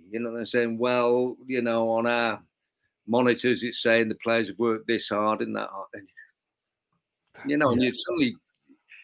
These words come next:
Speaker 1: and the game's changed a bit now, and that's why
Speaker 2: Oh,
Speaker 1: you see there's
Speaker 2: yes.
Speaker 1: so many substitution and players coming on and off and five subs and, ah.
Speaker 2: It's, it's, it is, it's a completely,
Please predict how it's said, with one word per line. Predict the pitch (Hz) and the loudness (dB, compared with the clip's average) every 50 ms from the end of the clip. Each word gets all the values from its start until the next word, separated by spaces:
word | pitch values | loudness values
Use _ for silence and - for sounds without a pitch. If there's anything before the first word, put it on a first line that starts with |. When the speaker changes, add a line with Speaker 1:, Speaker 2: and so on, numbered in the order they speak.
| - _ _ _ _ _ _ _ - | -20 _ _ _ _ _ _ _ 2
Speaker 1:
and | 156 151 | 4 4
the | 156 | 6
game's | 135 151 147 151 143 117 - | 8 8 8 8 6 4 4
changed | - 139 131 131 123 113 - | 4 6 6 6 4 0 -2
a | 113 | -4
bit | 101 101 101 101 | -6 -6 -6 -4
now, | 101 101 98 98 98 101 | -4 -2 0 0 0 0
and | 104 110 | -2 -2
that's | 120 123 117 - | -4 -4 -4 -2
why | - 113 113 | 2 2 4
Speaker 2:
Oh, | 117 | 4
Speaker 1:
you | 110 104 | 2 0
see | 98 - - - - | -2 -4 -8 -12 -12
there's | 110 104 98 - | -8 -8 -6 -4
Speaker 2:
yes. | - | -2
Speaker 1:
so | - 110 110 110 | -2 -2 -2 -2
many | 110 110 107 | -2 -4 -4
substitution | 98 - 127 110 - - - 98 - - 120 110 104 101 - - 107 101 101 | -6 -6 -8 -8 -8 -10 -14 -12 -6 -2 -2 0 0 -2 -4 -6 -8 -6 -8
and | 98 92 - | -8 -10 -8
players | - 113 107 107 110 101 - | -4 -2 0 0 0 -2 -2
coming | - 107 104 107 101 107 | -4 -6 -4 -4 -4 -2
on | 110 107 113 110 104 101 | -2 -2 -2 -2 -2 -4
and | 101 101 | -6 -6
off | 110 113 113 110 107 - | -4 -2 -2 -2 -4 -6
and | - 90 85 - | -8 -14 -16 -10
five | - - 104 104 107 104 101 - | -4 -2 0 2 2 0 0 -4
subs | - - 101 101 104 101 90 | -6 -6 -6 -6 -6 -10 -12
and, | 90 90 90 90 - - | -14 -12 -14 -12 -8 -6
ah. | 107 87 - - _ _ _ _ _ _ _ _ _ _ _ _ _ - | -6 -6 -6 -10 _ _ _ _ _ _ _ _ _ _ _ _ _ -14
Speaker 2:
It's, | - 123 123 - - - | -12 -10 -10 -10 -6 -2
it's, | 185 165 156 | -2 0 4
it | - 190 220 233 226 | 6 6 8 8 8
is, | 254 247 170 | 6 6 4
it's | 165 165 - | 2 0 -2
a | 165 131 | -2 0
completely, | - 160 151 120 127 170 170 151 131 110 139 139 139 131 123 131 | 0 0 -2 2 4 4 4 4 4 4 4 6 6 6 4 -2